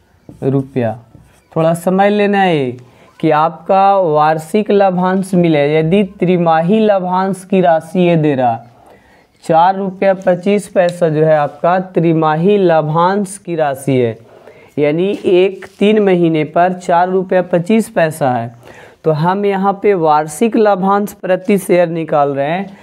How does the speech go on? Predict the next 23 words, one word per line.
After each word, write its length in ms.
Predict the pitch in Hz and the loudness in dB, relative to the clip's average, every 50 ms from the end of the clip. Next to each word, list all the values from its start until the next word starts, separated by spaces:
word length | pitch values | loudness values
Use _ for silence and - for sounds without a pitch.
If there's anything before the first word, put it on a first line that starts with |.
| - - - _ | -20 -20 -10 _
यानी 280 | 151 147 143 156 170 180 | -2 0 0 0 0 -2
तीन 400 | 185 185 - - 196 202 208 208 | -4 -4 -2 2 4 4 4 2
चौके 460 | 190 - 196 185 190 196 180 202 190 180 | 2 0 0 0 0 0 0 0 0 0
बारह, 480 | 170 160 165 165 160 151 139 123 120 | 2 2 4 4 2 2 0 -4 -4
चार 420 | 120 120 - - 165 160 175 185 196 | -6 -8 -2 0 2 2 2 0 0
बार 200 | 190 190 185 180 | 0 2 2 4
आएगा 400 | 180 180 180 180 175 180 190 160 208 - | 4 4 2 2 0 -2 -4 -4 -6 -6
त्रिमाही 580 | - 175 160 165 160 165 160 156 160 175 180 | -4 -2 -2 0 0 0 0 0 0 -2 -4
साल 280 | 180 - 175 160 160 160 | -2 -2 0 0 0 0
भर 160 | 160 165 160 | -2 -2 -2
में, 220 | 165 180 202 226 214 - - - - - - - - _ - | -2 -2 -4 -4 -6 -10 -16 -18 -18 -18 -18 -18 -20 _ -2
तो 100 | 147 147 | 0 0
इतना 680 | 147 - 160 156 160 170 175 175 180 180 185 190 - - - - - - - - - - - | 2 0 -2 -2 -2 0 0 0 0 0 -2 -4 -8 -12 -16 -14 -12 -12 -12 -12 -16 -16 -4
calculation 720 | - 175 160 160 156 170 165 165 165 170 170 - 190 190 190 | -2 -2 -2 0 0 0 0 0 0 -2 0 0 0 0 2
करेंगे 400 | 180 185 165 170 165 170 180 190 | 0 0 0 0 -2 -2 -2 -4
तो 140 | 185 185 180 | -2 -2 0
ये 80 | 165 165 | 0 0
सत्तर 440 | 160 - - 160 156 156 180 185 175 | -2 0 -2 -2 0 0 0 0 0
रुपये 320 | 170 175 170 170 175 170 | 0 -2 -4 -2 0 2
आ 100 | 147 139 135 | 2 2 2
जाएगा 340 | 127 127 123 123 120 120 | 0 -2 -2 0 0 0
आपका। 400 | 117 110 - - - 120 117 123 - - _ _ _ - - - - - - - _ _ - | -2 -2 -4 -6 -6 -6 -6 -6 -10 -16 _ _ _ -20 -20 -20 -20 -20 -20 -20 _ _ -2
यानी 400 | 143 151 160 160 165 185 202 | 0 0 0 0 0 -2 -4